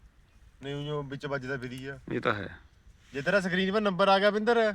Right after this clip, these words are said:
Speaker 2: ਹਾਂ।
Speaker 1: ਤਾਂ ਉਹ ਕੰਪਿਊਟਰ 'ਚ ਤਾਂ ਖੁੱਲ੍ਹ ਜਾਣਾ।
Speaker 2: ਅੱਛਾ।
Speaker 1: ਹਾਂ, ਉਹਦੀ ਵੀ ਸਿਫਾਰਿਸ਼ ਨਹੀਂ ਚੱਲਣੀ, ਜਿਹੜਾ ਉਹ ਮੂਹਰੇ ਬੈਠਾ।
Speaker 2: ਠੀਕ ਹੈ। ਇਹ ਤਾਂ ਹੈ।
Speaker 1: ਹੈਂ, ਮੈਂ ਬਾਈ ਦੇ ਮੂਹਰੇ ਲੱਗ ਗਿਆ ਜਾ ਕੇ।
Speaker 2: ਹੂੰ।
Speaker 1: ਉਹ ਕਹਿੰਦਾ, "ਤੇਰੇ ਖੁੱਲੀ ਨਹੀਂ, ਤੂੰ ਪਿੱਛੇ ਚੱਲ।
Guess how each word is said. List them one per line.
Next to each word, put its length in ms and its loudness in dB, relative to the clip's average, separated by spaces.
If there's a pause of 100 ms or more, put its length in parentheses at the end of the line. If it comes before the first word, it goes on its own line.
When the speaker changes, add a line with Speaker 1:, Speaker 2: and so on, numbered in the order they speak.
Speaker 2:
ਹਾਂ। 300 -2 (220)
Speaker 1:
ਤਾਂ 200 4
ਉਹ 80 0
ਕੰਪਿਊਟਰ 320 -2
'ਚ 40 -6
ਤਾਂ 120 2
ਖੁੱਲ੍ਹ 200 0
ਜਾਣਾ। 300 0 (240)
Speaker 2:
ਅੱਛਾ। 380 6
Speaker 1:
ਹਾਂ, 320 0 (280)
ਉਹਦੀ 220 -2
ਵੀ 100 0
ਸਿਫਾਰਿਸ਼ 360 4
ਨਹੀਂ 120 -2
ਚੱਲਣੀ, 260 -6
ਜਿਹੜਾ 180 0
ਉਹ 60 0
ਮੂਹਰੇ 220 -2
ਬੈਠਾ। 320 -6 (160)
Speaker 2:
ਠੀਕ 280 2
ਹੈ। 140 -8 (2000)
ਇਹ 100 -10
ਤਾਂ 160 -8
ਹੈ। 220 -14 (100)
Speaker 1:
ਹੈਂ, 160 2
ਮੈਂ 340 4
ਬਾਈ 300 2
ਦੇ 80 -4
ਮੂਹਰੇ 240 -2
ਲੱਗ 160 4
ਗਿਆ 120 0
ਜਾ 160 -2
ਕੇ। 160 -6
Speaker 2:
ਹੂੰ। 400 -4 (240)
Speaker 1:
ਉਹ 100 -14
ਕਹਿੰਦਾ, 160 0
"ਤੇਰੇ 220 -6
ਖੁੱਲੀ 240 -6
ਨਹੀਂ, 160 -4
ਤੂੰ 100 -10
ਪਿੱਛੇ 200 -12
ਚੱਲ। 200 -4